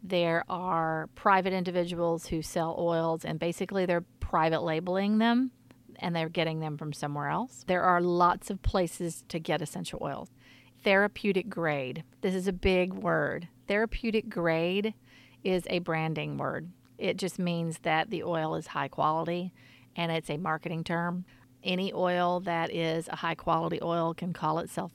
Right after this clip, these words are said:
therapeutic grade. That just means that a great marketing person came up with a word, and now everybody's using it. There are fragrance oils, there are cheap oils. I do not recommend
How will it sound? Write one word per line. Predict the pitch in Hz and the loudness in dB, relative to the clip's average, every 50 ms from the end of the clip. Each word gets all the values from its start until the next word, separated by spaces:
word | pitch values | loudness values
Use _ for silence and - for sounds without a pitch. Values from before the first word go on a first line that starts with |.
| _ - | _ -4
therapeutic | 175 165 160 160 156 - - 160 151 - - | -2 -2 -2 -2 -4 -6 -6 -4 -4 -4 -6
grade. | - - 147 151 156 160 175 190 196 - - - - - _ _ _ | -4 -4 -2 -2 -2 -2 -4 -6 -10 -14 -20 -20 -20 -20 _ _ _
That | - 160 160 185 | -2 -2 -2 -2
just | - - 175 160 - - | -2 -4 -4 -4 -4 -4
means | 170 165 160 160 160 160 156 - - | -4 -2 -2 -2 -4 -6 -8 -8 -6
that | 170 156 151 151 151 151 - - - - - _ - - - - - - - | -4 -2 -2 -2 -2 -2 -4 -8 -14 -20 -20 _ -20 -20 -20 -20 -20 -6 -4
a | 165 165 | -4 -4
great | 180 - 190 175 185 170 165 165 | -2 -4 -2 0 0 0 0 0
marketing | 185 175 170 165 170 - - - 175 - | 0 -2 0 -2 -2 -4 -4 -6 -6 -4
person | - 170 160 - - 185 170 | -4 -4 -4 -4 -4 -6 -4
came | - 170 156 160 170 | -2 -2 0 0 0
up | 160 - - - | 0 -2 -2 -4
with | 180 - | -2 -2
a | 165 | -2
word, | 156 160 170 175 180 185 185 196 - | -2 0 0 2 2 2 2 0 -2
and | - - 165 160 165 170 | -4 -4 -4 -4 -4 -4
now | 170 165 165 175 | -2 -2 -2 -2
everybody's | 175 196 175 180 175 196 190 - | -2 -2 -4 -4 -4 -4 -4 -2
using | 233 254 247 247 202 | -2 0 2 2 0
it. | 147 - - _ _ - _ - - - - - _ - - | 0 -2 -6 _ _ -20 _ -20 -20 -20 -20 -20 _ -18 -4
There | - 190 - - | -2 0 4 6
are | - 180 180 190 196 202 | 8 8 8 6 4 2
fragrance | 202 - - 220 208 202 226 214 202 - | 0 -2 -2 -2 0 2 0 -2 -2 0
oils, | 208 196 190 185 180 180 175 | 2 2 4 4 4 2 0
there | - 185 - | 0 -2 0
are | - 170 170 | 0 0 0
cheap | 165 - - - 196 180 - - | -2 -4 -4 -4 -4 -2 0 2
oils. | 175 165 160 160 160 160 - - - - - - - - | 2 2 4 2 2 0 -4 -8 -14 -20 -20 -20 -2 2
I | 180 190 | 2 4
do | 196 190 214 | 4 4 2
not | 214 202 190 - | 4 4 4 4
recommend | 185 170 - 180 180 175 175 175 175 | 2 0 0 0 0 0 0 0 0